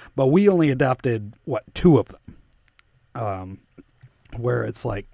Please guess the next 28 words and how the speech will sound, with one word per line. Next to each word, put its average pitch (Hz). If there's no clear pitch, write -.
<clears throat> -
levying, 147
levying 160
war 139
against, 135
uh, 117
against 156
the 175
United 143
States 127
or 123
aiding 160
the 127
enemy. 90
For -
the 104
most 95
part, 85
that, 113
that, 120
that's 151
what 139
constitutes -
treason 123
in, 110
in 113
our 117
Constitution. 101